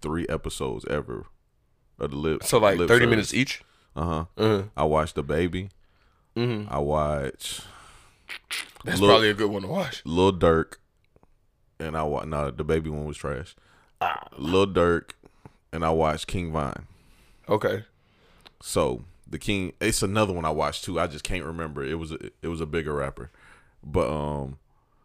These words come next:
Speaker 1: the one I watched with King Von, he dates some girl.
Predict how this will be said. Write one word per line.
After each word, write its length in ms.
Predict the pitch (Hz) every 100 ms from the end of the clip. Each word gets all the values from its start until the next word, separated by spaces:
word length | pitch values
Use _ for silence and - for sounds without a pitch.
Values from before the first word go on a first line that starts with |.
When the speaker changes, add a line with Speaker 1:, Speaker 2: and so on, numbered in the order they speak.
| _ _ _ _ -
Speaker 1:
the 100 | 82
one 160 | 90 98
I 60 |
watched 320 | 98 95 92 -
with 120 | 85
King 280 | 95 85 78
Von, 460 | 85 85 71 65 - _ _ -
he 160 | 117
dates 320 | 104 101 104
some 180 | - 85
girl. 360 | 80 80 73 76